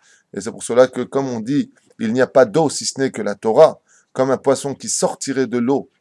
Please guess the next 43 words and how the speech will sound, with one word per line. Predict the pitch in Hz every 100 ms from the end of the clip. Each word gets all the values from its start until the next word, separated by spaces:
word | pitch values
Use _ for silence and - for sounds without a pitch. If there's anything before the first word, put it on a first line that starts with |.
| -
mourrait | 107 127 123 127 143
étouffé. | 135 120 120 - 123 120 _ _ _ -
De |
la | 110
même | 113 120 107
façon, | 117 104 139 127 117
le | 95
peuple | 127 107 110
d'Israël | 101 117 107
est |
comparé | - 120 117 120
au | 107
dagim. | 101 98 127 98 _ _ _ _ _ _
Pourquoi | 107 - 110
on | 110
est | 98
comparé | 110 107 107
au | 98
poisson ? | 113 - 151 151 _ _ _ _ _ _ _ _ -
Parce | 113 - 120
que | 95 131 110 - _ _ _
si | - -
on | 120
vivait | 107 139 139
sans | - 117
Torah, | 117 113
on | 120
finirait | - 110 107 110
automatiquement | 139 - 127 113 - - 107 104 -
étouffé. | 120 98 98 - 101
Le | 95
peuple | 90 135 113 117
d'Israël | 104 - 110
ne | 98
peut | 101
pas | - 117
vivre | 117 123 104
sans | - 104
Torah, | 98 110 110
comme | 104
l'a | 98
dit | 95 113
d'ailleurs, | 98 110 107